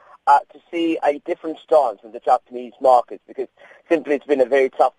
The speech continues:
uh, year for them, uh, for Shinzo Abe. But he's done some very positive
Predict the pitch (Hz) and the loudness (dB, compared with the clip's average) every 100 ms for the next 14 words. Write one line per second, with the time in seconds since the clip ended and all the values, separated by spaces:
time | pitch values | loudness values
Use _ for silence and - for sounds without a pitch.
0 | - 123 120 131 131 127 - 117 117 117 | -2 2 2 0 -2 -2 -2 -12 -10 -14
1 | _ - - 123 117 113 - 123 - 135 | _ -12 0 2 2 0 -4 -8 -8 -12
2 | 113 120 117 113 113 - 143 156 - 170 | -6 0 2 2 0 -2 -2 -10 -2 0
3 | 170 - 156 123 143 139 147 131 - | 0 -4 -12 -6 -6 -6 -12 -12 -20